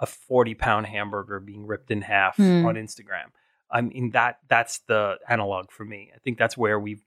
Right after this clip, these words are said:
Speaker 1: become, it's become a little bit grotesque.
Speaker 2: Mm.
Speaker 1: Um, I don't mean grotesque like it's not edible. I think grotesque sort of like a representation of our experience with food has become sort of extreme, and it's, uh, it doesn't feel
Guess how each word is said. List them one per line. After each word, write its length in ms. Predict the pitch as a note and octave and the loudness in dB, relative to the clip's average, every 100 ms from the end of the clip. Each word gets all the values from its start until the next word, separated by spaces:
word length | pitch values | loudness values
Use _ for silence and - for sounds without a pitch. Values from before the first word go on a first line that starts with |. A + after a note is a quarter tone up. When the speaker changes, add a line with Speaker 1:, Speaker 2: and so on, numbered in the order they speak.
| - | -12
Speaker 1:
become, 500 | - - A#2+ C3 B2+ | -10 -2 2 2 -2
it's 220 | A2 - | -8 -14
become 400 | B2 - A#2 A2 | -16 -2 0 0
a 20 | |
little 220 | G#2 A#2 | -6 -8
bit 120 | A#2 - | -10 -6
grotesque. 560 | G#2+ - A2 C#3+ - - | -6 0 0 0 -4 0
Speaker 2:
Mm. 340 | F#3 E3+ E3+ _ _ | 2 2 -4 _ _
Speaker 1:
Um, 280 | A2+ A2 G#2+ | 2 2 2
I 80 | D3 | 4
don't 120 | D#3+ | 6
mean 120 | D3 B2+ | 6 6
grotesque 420 | A#2+ - A#2+ - | 2 2 -2 0
like 120 | A2 | -6
it's 140 | G#2+ - | -4 -2
not 160 | A2 C3 | -2 -2
edible. 420 | A#2+ G#2+ G#2 - | -8 -8 -12 -14
I 60 | A2 | -10
think 220 | A2+ G#2 | -8 0
grotesque 420 | A2 - A2+ - | 0 0 -6 -6
sort 180 | - A2+ | 0 0
of 100 | A2 | 2
like 300 | A2+ G#2 - _ _ _ _ - | 0 -2 -4 _ _ _ _ 0
a 40 | |
representation 880 | B2 A2+ A2+ G#2 - B2 - G#2+ G#2+ - | 2 2 -2 -10 -6 -6 -4 -8 -10 -6
of 460 | A2 G#2 G2 - _ _ _ _ _ | -2 -2 -4 -14 _ _ _ _ _
our 240 | A2+ A2 G#2+ | 4 6 4
experience 580 | - - A#2+ A#2+ B2+ | -2 -2 0 2 0
with 100 | D3 - | -6 -2
food 380 | C#3+ C#3+ D3 C#3 | 4 4 4 0
has 140 | C3+ A2+ | 0 0
become 480 | A#2 - A2+ A2+ | -4 0 0 -2
sort 220 | A2 B2 G#2 | 0 2 2
of 60 | |
extreme, 720 | G#2+ - - C3+ C3 D3 E3+ - _ _ _ _ _ _ | -4 -10 2 4 6 4 -2 -10 _ _ _ _ _ _
and 160 | A#2+ A2+ | 0 0
it's, 360 | G#2+ - - | -2 -4 -2
uh, 240 | A#2+ A2 G#2 | 2 4 2
it 160 | B2+ A2+ | -4 -2
doesn't 300 | A#2+ A2 A2 | 0 0 -4
feel 720 | - - B2+ B2 A2+ G#2+ G#2 | -12 -10 2 6 6 2 -4